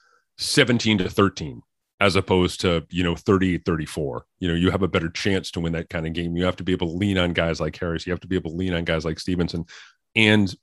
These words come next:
if you're New England in this one, you need to be able to lean on your depth, the offensive skill position guys. You know, maybe this is a big game for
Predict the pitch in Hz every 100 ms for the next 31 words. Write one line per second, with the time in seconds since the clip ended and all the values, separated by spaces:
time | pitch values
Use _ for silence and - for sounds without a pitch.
0 | _ - 123 120 110 104 147 170 123 104
1 | 95 - 98 107 95 113 135 127 113 101
2 | 98 101 107 92 98 104 98 95 98 98
3 | 90 101 101 - _ - _ 85 101 98
4 | 107 104 92 110 117 80 - 76 - 98
5 | - 90 90 101 107 120 110 107 107 107
6 | 98 110 104 107 104 98 - 98 95 92